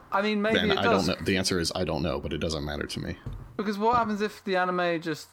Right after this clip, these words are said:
Speaker 1: never addresses it, or they get to that point in the manga or the light novel, I don't know what it is, like, and what happens if they just bypass it or change it or subvert it slightly to make it not as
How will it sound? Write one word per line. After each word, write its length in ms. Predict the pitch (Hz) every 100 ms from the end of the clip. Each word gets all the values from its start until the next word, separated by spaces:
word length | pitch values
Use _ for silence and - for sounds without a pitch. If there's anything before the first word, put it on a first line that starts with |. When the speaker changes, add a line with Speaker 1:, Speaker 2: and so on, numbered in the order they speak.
| _ -
Speaker 1:
never 260 | 151 135
addresses 440 | 135 139 139 - 110
it, 180 | 101 -
or 220 | 117 113
they 160 | 117
get 260 | 120 135 135
to 100 | 143
that 240 | 127 120 -
point 300 | 143 127 131
in 140 | 123
the 60 | 117
manga 500 | 120 139 139 117 113
or 220 | 110 107
the 220 | 104 104 - -
light 220 | 123 117
novel, 260 | 123 113 113
I 60 | 120
don't 160 | 120
know 80 | 113
what 180 | 110 113
it 100 | 107
is, 380 | 117 113 110 - - - _ -
like, 180 | 123 127
and 160 | 143
what 80 | 147
happens 140 | 156 156
if 120 | 151
they 140 | 160
just 280 | 151 156 -
bypass 600 | 151 147 139 151 143 -
it 60 | 110
or 180 | 98 98
change 480 | - - 127 123 107
it 140 | 98
or 160 | 110 101
subvert 600 | - 135 135 180 180 -
it 120 | 127
slightly 420 | - 120 110 107
to 140 | - 123
make 300 | 120 117 127
it 100 | 120
not 260 | 131 131 123
as 260 | 113 107